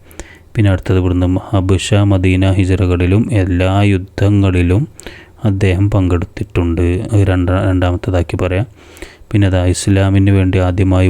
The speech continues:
വാൾ ഊരിയ വ്യക്തി അദ്ദേഹമാണ്. ഇങ്ങനെ മൂന്ന് കാര്യങ്ങൾ അതിലെഴുതാം. ഒന്നും കൂടി പറയാം.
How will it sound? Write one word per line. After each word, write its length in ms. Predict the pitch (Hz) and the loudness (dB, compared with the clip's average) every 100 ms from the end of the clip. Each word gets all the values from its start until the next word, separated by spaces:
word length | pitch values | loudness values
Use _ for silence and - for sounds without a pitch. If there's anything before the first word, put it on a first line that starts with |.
| 90 | 2
വാൾ 280 | 90 101 104 92 | 2 2 2 2
ഊരിയ 200 | 90 90 87 | 2 2 0
വ്യക്തി 340 | - - 101 107 | -4 -4 -2 0
അദ്ദേഹമാണ്. 680 | 95 90 85 90 87 85 85 90 | 0 -2 0 -2 -2 -2 -4 -4
ഇങ്ങനെ 220 | 104 104 104 | 0 2 2
മൂന്ന് 300 | 90 92 101 101 | 2 2 2 2
കാര്യങ്ങൾ 440 | 87 85 85 85 110 - - - - - - - - - - 104 | 0 0 -2 -2 -2 -4 -16 -20 -20 -20 -20 -20 -20 -20 -4 0
അതിലെഴുതാം. 520 | 98 87 82 - - - - - - - - - - - - 104 | 2 0 -2 -4 -6 -10 -18 -18 -20 -20 -20 -20 -20 -18 -4 0
ഒന്നും 180 | 92 90 | 2 2
കൂടി 140 | 95 101 | 2 0
പറയാം. 280 | 92 98 | 0 0